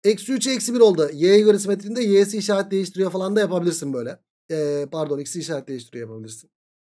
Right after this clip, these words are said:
Tamam. Buradan da ne bulduk arkadaşlar?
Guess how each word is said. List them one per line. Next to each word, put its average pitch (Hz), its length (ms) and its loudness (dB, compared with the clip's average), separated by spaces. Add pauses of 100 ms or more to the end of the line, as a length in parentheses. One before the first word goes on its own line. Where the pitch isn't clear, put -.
(400)
Tamam. 240 400 2 (140)
Buradan 247 480 0
da 254 80 4
ne 262 200 4
bulduk 208 260 4
arkadaşlar? 190 720 -2